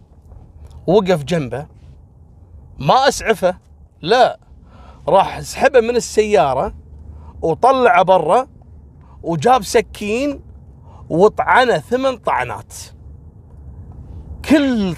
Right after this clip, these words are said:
طعنة كانت نافذة وقاتلة. يبي يتأكد إن هذا الشخص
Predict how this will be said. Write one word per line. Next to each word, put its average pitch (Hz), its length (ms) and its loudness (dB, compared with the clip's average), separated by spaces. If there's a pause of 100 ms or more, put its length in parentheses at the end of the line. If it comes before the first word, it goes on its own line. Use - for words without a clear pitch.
طعنة 202 480 0 (400)
كانت 165 540 -2
نافذة 170 680 0
وقاتلة. 123 760 -6 (720)
يبي 196 380 2
يتأكد 165 880 -4
إن 202 240 -2
هذا 147 460 2
الشخص - 640 -10